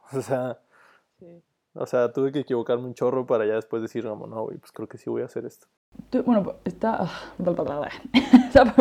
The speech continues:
Speaker 2: se me cruzaron como dos pensamientos. Uno fue, por ejemplo, que yo veía que, que Poncho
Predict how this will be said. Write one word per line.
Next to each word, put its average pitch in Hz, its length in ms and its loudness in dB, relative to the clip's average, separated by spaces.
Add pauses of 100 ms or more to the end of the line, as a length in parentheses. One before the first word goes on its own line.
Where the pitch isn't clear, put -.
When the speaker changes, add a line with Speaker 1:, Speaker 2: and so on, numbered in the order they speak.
(200)
Speaker 2:
se 226 80 6
me 214 60 6
cruzaron 240 260 10
como 190 160 10
dos 190 100 10
pensamientos. 180 580 4
Uno 247 240 10
fue, 262 180 8
por 208 140 6
ejemplo, 185 160 8
que 185 100 6
yo 190 60 8
veía 202 240 8
que, 190 420 6 (680)
que 185 100 4
Poncho 214 680 6